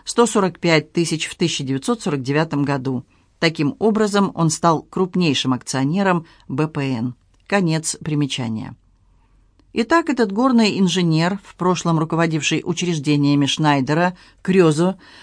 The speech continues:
был никем иным, как советником Лазаров. Спустя пять лет Жюль Обрен стал вице-президентом Б П Н. Почему Банк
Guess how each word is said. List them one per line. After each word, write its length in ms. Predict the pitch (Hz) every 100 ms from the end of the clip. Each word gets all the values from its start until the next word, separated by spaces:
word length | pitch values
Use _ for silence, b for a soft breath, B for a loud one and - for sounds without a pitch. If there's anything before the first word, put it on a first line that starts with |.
| B
был 240 | 160 214 269
никем 420 | 277 220 240 240
иным, 260 | 202 214
как 160 | 220 196
советником 600 | - 151 156 165 165 165
Лазаров. 580 | 165 156 131 120 113 - _ _ _
Спустя 460 | - 175 170 180 165
пять 260 | 156 151
лет 320 | 180 214 208 -
Жюль 340 | 135 147 151
Обрен 460 | 139 120 190 185 135 B B B
стал 420 | - - 240 233
вице-президентом 1000 | - 190 - 156 156 131 131 190 196 165
Б 100 | 147
П 240 | 160 151 135
Н. 220 | 123 - - _ _ _ -
Почему 560 | 208 262 269 262 185 -
Банк 460 | 165 175 151 131